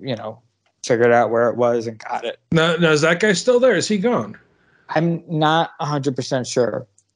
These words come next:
Speaker 2: Now, if he's still there, then the money's still there. You know what I mean? You know, you just go in there when he's fucking, you know, you know, he's, he's out at the fucking Walmart, you know,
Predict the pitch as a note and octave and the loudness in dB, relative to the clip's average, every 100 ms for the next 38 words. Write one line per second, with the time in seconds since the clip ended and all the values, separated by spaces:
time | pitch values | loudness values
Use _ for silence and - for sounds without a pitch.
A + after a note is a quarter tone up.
0 | - F3 E3+ C#4 - G#3 E3 C4+ A#3 C3+ | 0 0 2 2 2 2 4 4 2 -2
1 | B2+ G#3 C#4 - - A2+ A2+ G#2 - - | -2 -2 0 -2 -6 -6 -6 -10 -14 -6
2 | C#3 F3 G#3 A3+ B3 D3+ C#3+ F3+ D#3+ F3+ | 0 2 4 4 4 2 0 -2 2 4
3 | G3 - G#3+ A#3 A3+ A3 G3 E3+ F#3 - | 4 6 6 6 6 6 6 4 2 2
4 | G3+ F#3+ G3+ G3 G#3 C4 D#3 F#3 E3+ F3+ | 2 2 2 4 4 4 4 2 4 4
5 | E3 F3 F3+ F3+ F3 E3 G3+ G3 E3 F#3 | 6 6 6 4 0 2 2 4 4 6
6 | B3+ D#3 B2+ G#3 A3 D#3+ | 6 6 2 0 0 0